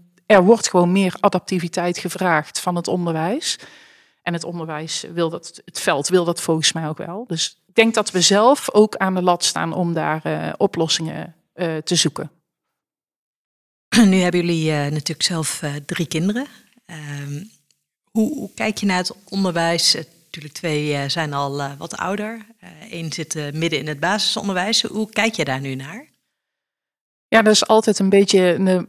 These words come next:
Speaker 1: ik noem het altijd, eh, de bril van de beroepsdeformatie. Die heb ik natuurlijk, eh, op.
Speaker 2: <laughs>
Speaker 1: Dus ik probeer altijd, eh, probeer daar een beetje met afstand naar te kijken. Dat valt niet altijd mee, maar ik zie bijvoorbeeld mijn oudste, die heeft, eh,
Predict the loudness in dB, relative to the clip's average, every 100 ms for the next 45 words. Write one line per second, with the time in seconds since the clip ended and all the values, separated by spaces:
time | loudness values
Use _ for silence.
0 | -8 -2 0 2 2 2 0 0 -2 0
1 | 2 4 6 4 6 4 4 4 2 2
2 | 0 2 0 2 0 -2 0 2 2 2
3 | 2 -2 2 2 2 2 4 8 8 6
4 | 2 2 2 0 2 4 4 6 6 6
5 | 6 6 6 4 6 8 8 8 8 8
6 | 6 6 6 6 6 4 -4 -4 0 0
7 | -2 -14 2 4 8 8 8 8 8 6
8 | 6 4 4 2 4 4 4 4 4 2
9 | 0 -2 -6 -6 -6 -10 -2 0 0 -2
10 | -2 -2 0 0 0 -4 0 0 0 -4
11 | -14 -14 -2 2 4 4 4 4 4 6
12 | 6 8 8 8 4 2 4 4 2 2